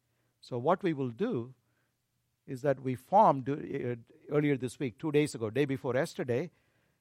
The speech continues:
a virtual organization called the Global Research Council. There is a difference between British English and American English. Council in England means a funding agency.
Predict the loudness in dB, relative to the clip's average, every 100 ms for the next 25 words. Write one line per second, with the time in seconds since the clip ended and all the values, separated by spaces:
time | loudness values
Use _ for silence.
0 | _ -6 2 4 6 4 6 6 4 -2
1 | -2 -4 -6 -10 -8 -4 -4 -2 0 0
2 | 0 -4 -8 -12 -10 -10 -10 -10 -14 -16
3 | -18 _ _ _ _ -10 -8 -4 -6 -6
4 | -8 -8 -6 -6 -10 -10 -8 -8 -8 -4
5 | -4 -4 -6 -6 -6 -8 -8 -6 -6 -6
6 | -8 -10 -8 -10 -12 -18 _ -4 -2 0
7 | 0 0 0 0 -2 -2 -6 -8 -6 -4
8 | -2 -2 -4 -6 -14 -14 -12 -12